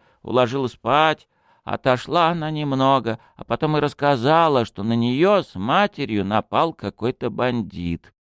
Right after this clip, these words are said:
Мать и приказала ей без оглядки бежать. Она и бежала, вот куда даже занесло. Теперь-то ничего, поправилась она. Я ее и привез, чтобы, значит, матери передать.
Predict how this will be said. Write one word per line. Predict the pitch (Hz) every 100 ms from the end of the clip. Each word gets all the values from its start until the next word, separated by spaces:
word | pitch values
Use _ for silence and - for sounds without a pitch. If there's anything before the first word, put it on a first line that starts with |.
| _ _
Мать | 107 143 165
и |
приказала | 175 180 - 180 170 120 123 120 113
ей | 107 107
без | 82 101 92
оглядки | 98 87 92 87 _ 71
бежать. | 65 85 71 78 78 71 - _ _ _ _
Она | - 104 214
и | 226
бежала, | 226 170 147 156 151 147 - _ -
вот | 110 156 -
куда | - 113 127
даже | 107 113 98
занесло. | 98 107 107 101 - 92 95 90 71 _ _ _ _ _ _ -
Теперь-то | 139 214 214 180
ничего, | 190 - 190 151 113 104
поправилась | 147 151 143 117 98 90 80 76 87
она. | 82 76 71 - _ _
Я | 139 202
ее | 180
и | 151
привез, | - 107 104 104 123 113 -
чтобы, | - 101 90
значит, | 101 - - _ _ _
матери | - 113 123 107 98 95
передать. | - 95 98 82 92 87 82 _